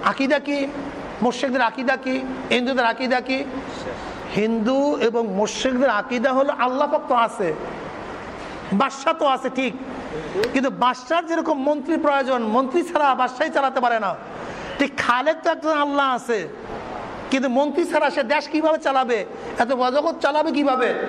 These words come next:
এটা আল্লাহ পাক রব্বুল আলামিন বিভিন্ন ক্ষমতা ভাগ করে দিচ্ছে। বিভিন্ন ক্ষমতা কি করে দিছে? যেমন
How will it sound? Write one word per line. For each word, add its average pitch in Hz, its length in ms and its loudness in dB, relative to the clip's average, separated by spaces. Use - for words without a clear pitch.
এটা 247 160 4
আল্লাহ 240 220 2
পাক 240 200 0
রব্বুল 226 300 2
আলামিন 247 200 0
বিভিন্ন 240 380 2
ক্ষমতা 233 360 2
ভাগ 170 240 0
করে 202 180 2
দিচ্ছে। - 320 -6
বিভিন্ন 220 320 2
ক্ষমতা 254 280 2
কি 262 120 -2
করে 294 160 2
দিছে? 294 300 0
যেমন 285 300 2